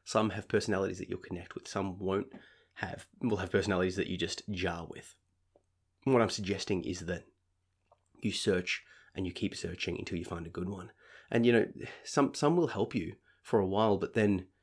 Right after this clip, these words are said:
you might find that your, your needs have changed. So you might need a new therapist, right? What, what I would encourage you, despite, you know, the, the, the, the bad experiences I've had, is to keep persisting,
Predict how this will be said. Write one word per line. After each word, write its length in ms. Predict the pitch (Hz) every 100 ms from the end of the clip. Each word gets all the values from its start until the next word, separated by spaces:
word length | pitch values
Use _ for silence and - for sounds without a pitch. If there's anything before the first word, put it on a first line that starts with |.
| _ _ _ _ -
you 120 | 110
might 200 | 107 -
find 300 | - 104 104
that 200 | 92 90
your, 320 | - 101 95 -
your 140 | 95
needs 280 | 92 104 110
have 100 | 92
changed. 460 | - - - - - _ -
So 140 | 110
you 80 | 95
might 100 | -
need 180 | 92 90
a 40 |
new 160 | 90 135
therapist, 560 | - - - - - -
right? 180 | 98 101 - - - _ _ _ _ _ _ _ _ _ _ _ _ _ _ _ _ _ - _ - _ _ 294
What, 520 | - - 113 120 - - - - -
what 200 | 113 117
I 60 |
would 160 | 107 101
encourage 420 | 95 98 95 98
you, 300 | 90 82 90
despite, 500 | - - - 98 -
you 120 | 98 87
know, 140 | 87 -
the, 380 | - 90 87 76
the, 200 | 95 -
the, 320 | 92 87 87 - _ _ _ _ - - - - -
the 180 | 101
bad 180 | 90 92
experiences 440 | 90 98 90 90 87
I've 220 | 90 -
had, 260 | 87 - -
is 160 | 92 -
to 80 |
keep 340 | 87 - - -
persisting, 680 | - - - - - -